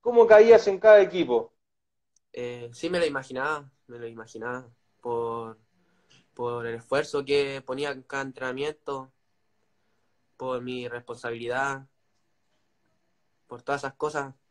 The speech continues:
Speaker 2: me lo imaginé que algún día iba a llegar esa oportunidad. Podría demorarse o podría llegar luego, pero tuve paciencia y, y llegó el día.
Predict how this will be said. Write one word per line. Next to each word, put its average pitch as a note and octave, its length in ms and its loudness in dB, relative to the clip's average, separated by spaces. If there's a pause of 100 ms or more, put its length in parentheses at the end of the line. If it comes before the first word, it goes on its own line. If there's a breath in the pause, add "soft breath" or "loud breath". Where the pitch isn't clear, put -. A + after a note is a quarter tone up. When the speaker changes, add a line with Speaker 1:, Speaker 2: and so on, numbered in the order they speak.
Speaker 2:
me C3 140 -8
lo B2+ 100 -4
imaginé C#3 840 -6 (360)
que - 100 -8
algún C#3+ 280 -6
día D#3+ 140 -2
iba D#3 120 -4
a D#3 40 -8
llegar D#3+ 240 -8
esa D3+ 260 -8
oportunidad. D3+ 560 -12 (1400)
Podría C3+ 300 -6
demorarse C#3 580 -6
o C3 120 -12
podría C3 360 -12
llegar B2+ 260 -14
luego, C3+ 320 -12
pero A2+ 460 -16 (540)
tuve D3 240 -4
paciencia E3 480 -10
y, C3+ 420 -16 (240)
y B2 140 -12
llegó B2+ 200 -6
el C#3+ 280 -6
día. D3+ 280 -8